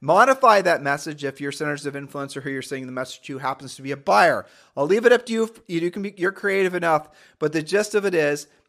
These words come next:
is, you know, skip the part where their home's appreciated and just get to the fact with, that homes are increasing in value, that there's a potential of three rate du-, reductions that are anticipated to happen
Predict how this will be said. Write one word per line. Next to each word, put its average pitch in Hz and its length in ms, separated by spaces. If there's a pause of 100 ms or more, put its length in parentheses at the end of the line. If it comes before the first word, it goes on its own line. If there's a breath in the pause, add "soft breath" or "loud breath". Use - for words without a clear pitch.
(140)
is, 156 320
you 175 100
know, 127 220
skip - 380
the 196 80
part 170 260
where 151 100
their 147 140
home's 160 240
appreciated 131 640
and 147 160
just 147 180
get 185 200
to 185 80
the 180 100
fact 165 460
with, 143 240
that 139 220
homes 165 340
are 139 200 (360 soft breath)
increasing 226 560
in 208 140
value, 160 500 (220 soft breath)
that 147 160
there's 143 180
a 127 60
potential 180 580
of 135 140
three 202 280
rate 196 240
du-, 165 220
reductions 156 560
that 151 100
are 135 160
anticipated 156 600
to 151 60
happen 147 400